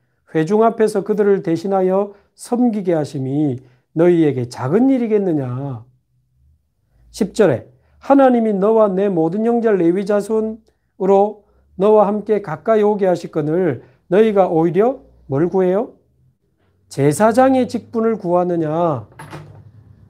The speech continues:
말하자면 레위 지파가 되어서 성막을 책임지는, 관리하는 이 일이 이거로 만족이 안 된 거예요. 얼마나 특별한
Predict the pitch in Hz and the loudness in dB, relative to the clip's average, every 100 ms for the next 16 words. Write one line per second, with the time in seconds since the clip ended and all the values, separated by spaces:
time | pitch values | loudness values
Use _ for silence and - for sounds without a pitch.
0 | - 160 208 233 233 214 185 196 269 247 | -4 0 2 4 4 2 2 2 2 -2
1 | 208 240 233 220 208 190 185 - 190 220 | -2 2 2 2 -2 -2 -6 -4 -2 0
2 | 247 233 262 269 - _ _ _ _ _ | 0 0 -2 -4 -12 _ _ _ _ _
3 | _ _ - 254 269 254 220 196 156 123 | _ _ -8 0 2 4 4 2 2 2
4 | 143 170 220 240 240 240 247 220 208 208 | 2 4 4 4 2 -2 -4 -4 -4 -4
5 | 123 - _ _ _ _ - 262 269 247 | -6 -12 _ _ _ _ -6 -2 0 2
6 | 196 147 170 262 330 311 220 151 135 220 | 2 2 0 4 4 2 0 -2 -2 -4
7 | 240 151 - _ _ _ _ _ _ _ | -4 -8 -12 _ _ _ _ _ _ _
8 | _ _ _ _ _ _ _ 247 277 294 | _ _ _ _ _ _ _ 4 6 4
9 | 311 311 311 302 - 320 285 262 233 220 | 2 0 -4 -6 0 4 4 4 -2 -8